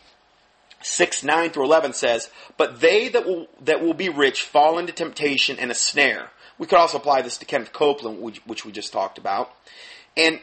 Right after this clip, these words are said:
into many foolish and hurtful lusts, which drown men in destruction and perdition. For the love of money is the root of all evil,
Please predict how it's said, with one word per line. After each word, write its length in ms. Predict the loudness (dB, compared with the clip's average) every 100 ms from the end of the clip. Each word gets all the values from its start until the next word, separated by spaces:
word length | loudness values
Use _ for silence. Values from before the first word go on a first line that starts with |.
| -4
into 220 | 0 0
many 300 | 2 2 0
foolish 520 | -4 -2 2 4 2
and 120 | 0 -4
hurtful 460 | -2 -2 0 -2
lusts, 380 | 2 2 0 -8
which 220 | -8 -4
drown 320 | 2 4 2
men 160 | 0 -4
in 80 | -4
destruction 600 | -6 0 0 0 -4 -8
and 160 | -10
perdition. 440 | -6 -4 -2 -4 -10 -20 -6
For 140 | -2
the 80 | 0
love 280 | 4 4 4
of 140 | 2
money 260 | 0 -2 -2
is 100 | -6
the 80 | -6
root 160 | -6
of 80 | 0
all 200 | 0 0
evil, 360 | -4 -6 -6